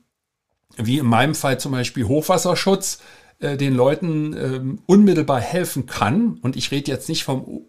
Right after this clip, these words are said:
Hochwasserschutz, äh, in einer U-Bahn, in einer Megacity oder für Hochwasserschutz, äh, ähm, für ganze Stadtteile, sondern ich rede davon, dass ein, ein Hauseigentümer seine Garage und seinen Keller schützen möchte und seine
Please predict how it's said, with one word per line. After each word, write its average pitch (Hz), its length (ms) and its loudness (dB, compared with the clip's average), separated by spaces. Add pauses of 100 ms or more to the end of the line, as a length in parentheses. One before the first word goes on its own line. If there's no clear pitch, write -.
Hochwasserschutz, 143 960 -2
äh, 131 200 0
in 127 200 -4
einer 127 320 -2
U-Bahn, 147 340 0
in 131 120 -4
einer 123 260 -2
Megacity 135 840 -4
oder 123 340 -2 (220)
für - 140 -4
Hochwasserschutz, 135 760 -2
äh, 123 220 2 (560)
ähm, 123 500 -2
für 135 140 -8
ganze 131 240 -4
Stadtteile, 135 600 -2
sondern 123 380 0
ich 113 180 -8
rede 143 200 -6
davon, 143 480 -2
dass 143 260 -2
ein, 127 440 -4 (140)
ein 117 280 -4
Hauseigentümer 143 760 -2
seine 131 280 -4
Garage 123 480 -2
und 139 120 -2
seinen 127 180 -4
Keller 180 260 0
schützen 107 340 -8
möchte 98 320 -10
und 98 200 -10
seine 101 320 -6